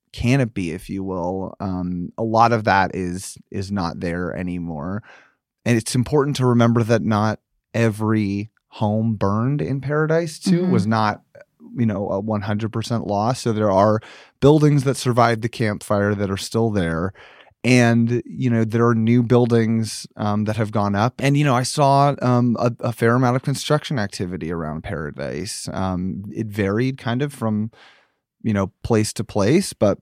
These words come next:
Speaker 1: a lot of fresh wood going up, a lot of construction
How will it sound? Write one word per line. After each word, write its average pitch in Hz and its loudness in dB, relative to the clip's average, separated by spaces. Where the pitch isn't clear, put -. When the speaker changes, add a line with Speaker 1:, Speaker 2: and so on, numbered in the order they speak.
Speaker 1:
a - -14
lot 107 -2
of 113 -4
fresh 113 -2
wood 110 -2
going 110 0
up, 151 2
a 117 0
lot 98 2
of 95 -4
construction 113 -4